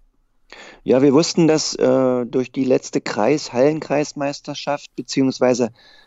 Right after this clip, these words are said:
äh, Futsal-Hallen-Landesmeisterschaft, die in Beetzendorf, hier fünfzehn Kilometer von Salzwedel entfernt, durchgeführt wurde,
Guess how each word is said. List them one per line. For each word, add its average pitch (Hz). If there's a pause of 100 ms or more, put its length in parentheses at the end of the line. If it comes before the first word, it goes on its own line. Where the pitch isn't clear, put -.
(160)
äh, 110
Futsal-Hallen-Landesmeisterschaft, 135
die 120
in 113
Beetzendorf, 143
hier 127
fünfzehn -
Kilometer 127
von 123
Salzwedel 123 (340)
entfernt, 123
durchgeführt 131
wurde, 127